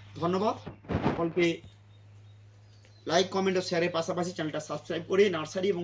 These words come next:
কৃষি বিজ্ঞান বিষয়ক বিভিন্ন প্রতিবেদন পাওয়ার জন্য, আমাদের চ্যানেলের পরিবারের পাশে জুড়ে থাকার জন্য আহ্বান জানাই। তার সঙ্গে জানাই, আপনারা এই সমস্ত সারগুলো শুধু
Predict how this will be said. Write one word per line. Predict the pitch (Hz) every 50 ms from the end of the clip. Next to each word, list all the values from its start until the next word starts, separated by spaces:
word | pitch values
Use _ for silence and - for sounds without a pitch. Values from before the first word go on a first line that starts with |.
| 165
কৃষি | - 165 - 180
বিজ্ঞান | 170 180 190 190 240 226
বিষয়ক | 214 185 - - 165 156 143
বিভিন্ন | 151 147 147 156 151
প্রতিবেদন | 147 - 160 156 160 151 156 151 151 151 -
পাওয়ার | - - 147 147 143
জন্য, | 143 156 156 156 151
আমাদের | 147 143 139 139 139 139
চ্যানেলের | - 147 151 143 143 139 - -
পরিবারের | 143 139 135 139 135 139 -
পাশে | - - - -
জুড়ে | 143 139 139
থাকার | - 147 139 - 143 147
জন্য | 160 160 165 170 170 170 - _ _ _ _ _ _ _ _ _ _ _ _ _ _ _ _ _ -
আহ্বান | 143 151 156 175 185 190
জানাই। | 196 208 208 240 330 - - _ _ _ _ _ _ _ _ -
তার | 165 170
সঙ্গে | - - 202 208 214
জানাই, | 208 208 196 208 247 320 - - - - - _ -
আপনারা | 143 156 175 196 196 190
এই | 185 185
সমস্ত | - - 185 190 190 190
সারগুলো | - - 170 165 170 165 185 190 214 240 - - _ _ - _ -
শুধু | - - 185 196